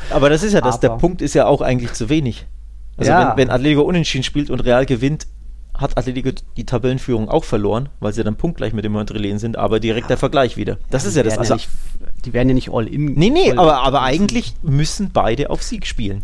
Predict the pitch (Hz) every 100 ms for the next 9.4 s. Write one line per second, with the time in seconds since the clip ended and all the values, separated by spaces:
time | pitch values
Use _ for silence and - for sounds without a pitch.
0 | - 110 117 117 117 131 123 - - -
1 | - - - - - 117 117 123 120 120
2 | 110 117 123 127 127 - 110 104 110 117
3 | - 120 107 123 117 131 - 151 160 151
4 | 165 175 185 220 - - - - - -
5 | - - - 151 208 - 185 165 - 165
6 | 185 165 156 - - - - - - 185
7 | 180 165 147 143 156 151 151 160 165 -
8 | - - - 113 - - - - 139 127
9 | 127 131 131